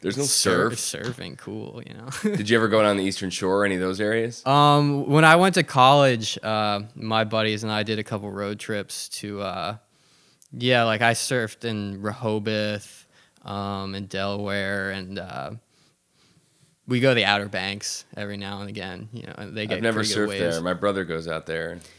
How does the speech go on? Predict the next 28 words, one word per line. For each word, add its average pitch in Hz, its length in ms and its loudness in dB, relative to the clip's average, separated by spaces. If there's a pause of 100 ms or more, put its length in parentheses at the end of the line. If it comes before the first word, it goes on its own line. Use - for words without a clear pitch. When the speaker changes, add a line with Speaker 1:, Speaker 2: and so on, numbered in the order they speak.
(160)
Speaker 1:
I - 40 -12
Speaker 2:
It, - 40 -4
Speaker 1:
hear 104 140 0
it's 90 100 -4
pretty 87 240 -6
nice. 85 380 -6
Speaker 2:
it 135 180 2
gets, 190 460 0 (180)
it 127 200 -4
gets 208 280 0
really 143 320 0
good. 127 300 0
I've 117 220 2
only 151 200 2
been 131 160 -2
a 120 80 -2
couple 120 320 -2
times, 120 420 2
but 113 200 -2
every 117 180 2
time 117 240 -2
I 104 80 -2
went 107 320 -4
was 101 220 -8
for, 104 440 -8
you 107 120 -8
know, 95 380 -10
a 98 200 -8